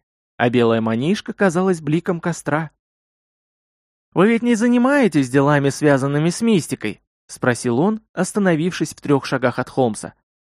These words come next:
"С оккультизмом, с магией, не побоюсь этого слова.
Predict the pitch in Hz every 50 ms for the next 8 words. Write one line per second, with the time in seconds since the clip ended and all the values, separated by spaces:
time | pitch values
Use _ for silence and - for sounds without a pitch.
0 | _ _ _ _ _ - - 277 - 254 214 170 - - 147 170 175 165 202 202
1 | 185 185 - _ _ _ _ - - - 156 143 135 139 147 147 175 190 190 196
2 | 196 - 196 170 190 190 185 185 180 - 180 - 175 165 175 170 - 180 175 175
3 | 170 170 165